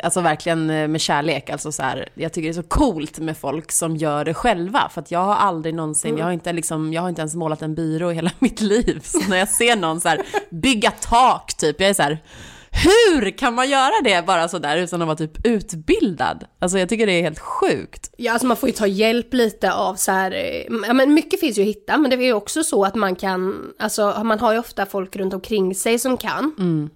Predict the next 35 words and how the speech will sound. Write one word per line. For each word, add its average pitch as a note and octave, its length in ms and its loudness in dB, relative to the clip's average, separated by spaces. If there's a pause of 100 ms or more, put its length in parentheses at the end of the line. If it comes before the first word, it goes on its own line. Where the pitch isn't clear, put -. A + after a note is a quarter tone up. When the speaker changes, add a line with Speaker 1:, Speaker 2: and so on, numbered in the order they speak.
Speaker 2:
Eh, G3 680 2
ja, G#3+ 80 -2
men G#3 120 0
snickare G3+ 500 -4
kanske - 300 -8
så. - 300 -4
Speaker 1:
Mm. D#3+ 360 -2
Speaker 2:
Eh, G3+ 240 -4
och G#3+ 120 -2
då G#3 100 4
kan A3 160 -2
ju A3+ 100 2
de G3 260 2
också F#3+ 200 -6
visa, G3 420 0
det G#3+ 80 -2
gjorde A3 200 0
de A3 140 2
ju A#3 100 4
mycket A#3 180 -2
i G3 60 0
lägenheten, F#3+ 540 -2
en G3 120 -4
kompis F#3+ 340 -6
till G3 120 -4
oss. G#3 200 -2 (340)
Han G#3 240 2
visade G3+ 500 0
ju A#3+ 200 2 (160)
hur G#3 180 2
man F#3 160 2
skulle G3+ 220 2
göra G#3+ 320 4
många A3 240 2
grejer, F#3 480 -4